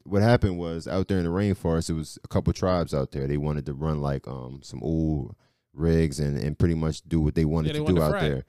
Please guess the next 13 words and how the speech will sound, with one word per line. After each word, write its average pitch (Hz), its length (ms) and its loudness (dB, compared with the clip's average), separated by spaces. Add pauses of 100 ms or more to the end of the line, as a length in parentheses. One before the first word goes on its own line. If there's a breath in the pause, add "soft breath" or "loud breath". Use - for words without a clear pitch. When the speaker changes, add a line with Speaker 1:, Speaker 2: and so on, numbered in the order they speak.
Speaker 2:
Yeah. 147 220 -10 (300)
Speaker 1:
The 78 80 -2
people 117 360 6
took - 380 2
them 73 340 -4 (340)
to 92 120 0
court. 120 340 4 (200)
Speaker 2:
Right. 143 200 -4
Speaker 1:
And 90 80 2
they 92 120 6
won. 92 340 4 (140)
Speaker 2:
Right. 143 300 -6 (420)
Speaker 1:
And 85 400 2